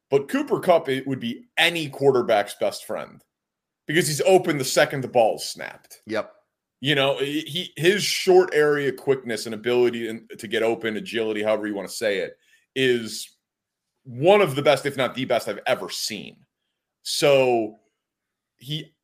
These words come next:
Speaker 1: he abs-, and especially for a guy who doesn't have mobility and a desire to extend plays like Stafford, you know, it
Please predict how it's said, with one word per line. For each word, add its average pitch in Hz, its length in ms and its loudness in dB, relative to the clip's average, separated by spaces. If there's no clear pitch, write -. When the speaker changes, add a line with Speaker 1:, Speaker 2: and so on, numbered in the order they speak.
Speaker 1:
he 156 300 -10
abs-, 170 340 2
and 185 160 0
especially 175 360 0
for 160 140 0
a 139 40 0
guy 143 200 2
who 139 100 -2
doesn't 139 220 0
have 127 100 -2
mobility 123 640 0
and 113 80 -4
a 101 40 -6
desire 107 440 0
to 104 140 -8
extend 107 480 -4
plays 101 640 -2
like 95 160 -4
Stafford, 117 760 0
you 131 120 -2
know, 113 180 2
it 123 180 -2